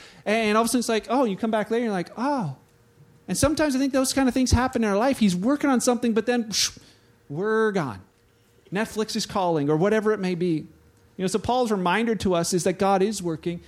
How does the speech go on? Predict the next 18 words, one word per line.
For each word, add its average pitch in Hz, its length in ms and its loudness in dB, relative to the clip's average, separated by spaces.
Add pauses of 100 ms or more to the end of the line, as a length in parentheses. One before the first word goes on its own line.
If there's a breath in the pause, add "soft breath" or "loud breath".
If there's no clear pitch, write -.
(140 loud breath)
and 170 100 0
he's 208 160 0
gonna 208 140 -2
keep 240 320 2
working 190 400 0 (180 loud breath)
in 233 160 6
your 233 140 4
life 190 220 2
until 208 220 4
he's 214 180 0
finished 254 520 2
working 185 360 -2
in 220 160 2
you. 208 80 0
So 220 120 -4
don't 247 260 0
lose 254 160 -2
heart. 277 320 -6